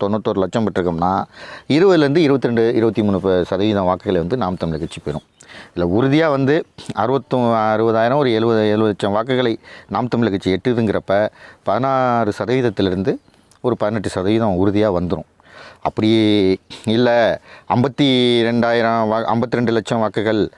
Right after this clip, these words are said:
அஹ், ஒரு நாற்பத்தி மூணு லட்சம் ஒரு இப்படி வருதுனாக்க, கண்டிப்பாக பத்துலேருந்து ஒரு பன்னெண்டு சதவீத வாக்குகளை வந்து நாம் தமிழர் கட்சி வந்து தொட்டுரும். உறுதியா நாம் தமிழர் கட்சி வந்து,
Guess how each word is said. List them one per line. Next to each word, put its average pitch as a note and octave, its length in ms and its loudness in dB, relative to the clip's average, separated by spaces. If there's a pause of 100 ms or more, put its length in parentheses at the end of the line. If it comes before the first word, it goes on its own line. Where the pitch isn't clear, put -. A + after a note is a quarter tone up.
(280)
அஹ், G#2 180 2
ஒரு G#2 280 2
நாற்பத்தி A2+ 340 -2
மூணு A2+ 180 2
லட்சம் A2 520 -2 (140)
ஒரு G#2+ 520 2
இப்படி G#2+ 220 -2
வருதுனாக்க, G#2+ 640 -2 (340)
கண்டிப்பாக D3+ 440 -2
பத்துலேருந்து B2+ 880 2
ஒரு F2+ 240 2
பன்னெண்டு G2 180 -2
சதவீத F2+ 380 0
வாக்குகளை F2+ 420 0
வந்து E2 500 0 (220)
நாம் G#2+ 180 -2
தமிழர் E2+ 240 -2
கட்சி D#2+ 200 -4
வந்து E2 200 -8
தொட்டுரும். D#2+ 300 -8 (120)
உறுதியா D3 360 2
நாம் B2 220 -2
தமிழர் A#2 240 2
கட்சி F#2 220 -2
வந்து, F#2 300 0